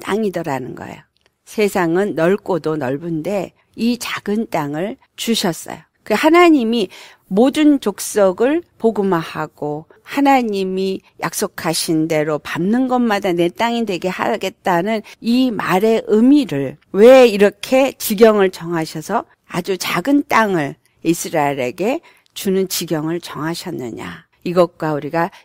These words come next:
연결을 해서 이해가 충분히 되어야 되겠죠.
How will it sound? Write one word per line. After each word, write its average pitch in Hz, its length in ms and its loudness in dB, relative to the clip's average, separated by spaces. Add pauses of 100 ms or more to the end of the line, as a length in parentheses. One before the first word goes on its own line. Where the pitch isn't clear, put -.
연결을 180 580 -2
해서 165 380 -6 (120)
이해가 208 520 4
충분히 208 600 -2 (160)
되어야 180 320 4
되겠죠. 147 480 -8